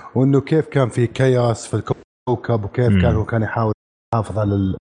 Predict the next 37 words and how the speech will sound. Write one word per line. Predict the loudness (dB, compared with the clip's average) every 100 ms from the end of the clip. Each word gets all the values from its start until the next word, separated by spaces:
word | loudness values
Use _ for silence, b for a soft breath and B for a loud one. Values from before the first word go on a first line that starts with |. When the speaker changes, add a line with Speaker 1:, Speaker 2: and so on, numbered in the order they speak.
| _ _ 0
Speaker 1:
فأنا | 2 4 2 4
I'm | 2 2
interested | -2 -4
صراحة | 0 0 0
to |
watch | 0 0 0 -2
it |
and | -10 -10
see | -8 0
يعني | 0 0 -2 -4 0
how | 0 0
things | 0 -2 -2 -6 -14 B B 2
happen | 2 2 -4 -4
before | -2 0 0
the | -2
curtain | -4 -6
واللي | -6 -2 2
صار | 2 2
قبل | -2 0 2
هذا. | 2 0 -6 _ _ _ 0
Speaker 2:
إيه. | 0 0
Speaker 1:
طبعًا | 0 0 0
هو | -2 -2 -2
يقول | -2 -2
لك | -2 -2
المسلسل | 0 2 0 0 -2 -4 -6 -6 -6 -10 -2 0 0
بيكون | -2 -2 0 2
من | 2 2
بطل | 2 4 2
واحد | 2 0 -2 _ _ -8 -8
اسمه | -8 -4 -2 -2 -8 _ _
كاميرون | 2 4 4 4 4 0 -6 -20 _ 0
كاف | 0 0 -10 -20 -20 _ -8
وكيوف، | -8 0 2 2 -2 -10 -20 -8
شيء | -2
زي | 0 0
كذا. | 0 -4 -4